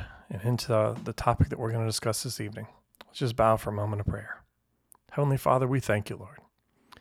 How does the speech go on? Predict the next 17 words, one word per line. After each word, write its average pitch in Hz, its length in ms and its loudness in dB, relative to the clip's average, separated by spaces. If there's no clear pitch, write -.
that - 200 -4
you're 143 140 6
our 131 140 8
God 131 460 2
and 113 100 -2
we're 110 140 -2
your 113 160 -2
people, - 400 0
that 110 100 0
this 110 180 2
honor 131 320 6
and 117 120 0
privilege 139 420 2
that 113 140 -6
you've 127 340 0
given 123 320 -2
us - 460 -4